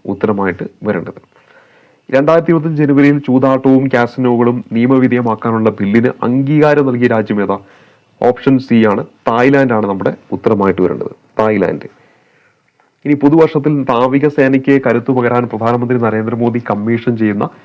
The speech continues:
യുദ്ധ കപ്പലുകളാണ് ഏത്? ഐ എൻ എസ് സൂറത്തും ഐ എൻ എസ് നീലഗിരിയും. ഐ എൻ എസ് സൂറത്തും ഐ എൻ എസ് നീലഗിരിയും. അപ്പോൾ പുതുവർഷത്തിൽ, ആ, നാവികസേനയ്ക്ക് കരുത്തു പകരാനായിട്ട് പ്രധാനമന്ത്രി നരേന്ദ്രമോദി കമ്മീഷൻ ചെയ്ത യുദ്ധ കപ്പലുകളാണ് ഏത്?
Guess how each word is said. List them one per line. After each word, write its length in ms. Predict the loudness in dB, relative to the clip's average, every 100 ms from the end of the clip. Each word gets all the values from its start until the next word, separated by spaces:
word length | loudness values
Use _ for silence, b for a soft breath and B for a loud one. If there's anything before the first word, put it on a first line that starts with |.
| B B
യുദ്ധ 260 | -2 0 0
കപ്പലുകളാണ് 640 | 2 0 2 2 2 0
ഏത്? 220 | 0 -2 -6
ഐ 120 | -4 -2
എൻ 140 | -2
എസ് 100 | -4 -4
സൂറത്തും 460 | 0 0 0 -6 -6
ഐ 120 | -4 -2
എൻ 140 | -4
എസ് 140 | -6 -10
നീലഗിരിയും. 640 | -8 -2 0 0 -2 -8 -14 _ -4
ഐ 100 | -2
എൻ 120 | -2
എസ് 120 | -4 -4
സൂറത്തും 760 | -4 -4 -4 -10 -12 -20 _ -6
ഐ 160 | -2 0
എൻ 160 | 0
എസ് 120 | -4 -6 -12
നീലഗിരിയും. 760 | -6 -2 2 2 0 -2 -10 -6
അപ്പോൾ 160 | -4
പുതുവർഷത്തിൽ, 720 | 0 2 2 2 -2 -4 -4 -6 B B B
ആ, 120 | -4
നാവികസേനയ്ക്ക് 760 | -2 -2 -2 -4 -2 -2 -2 -2
കരുത്തു 220 | -2 -2
പകരാനായിട്ട് 540 | 0 2 0 0 -4 -4
പ്രധാനമന്ത്രി 720 | -4 -2 -2 -2 -2 -4 -6 -6
നരേന്ദ്രമോദി 540 | -2 0 0 -2 -2 -4
കമ്മീഷൻ 460 | -4 -4 -4 -4 -4
ചെയ്ത 280 | -2 -2 -4 -8 B B B B
യുദ്ധ 200 | -4 -2
കപ്പലുകളാണ് 600 | -2 -2 -2 0 0 -2
ഏത്? 280 | -4 -6 -8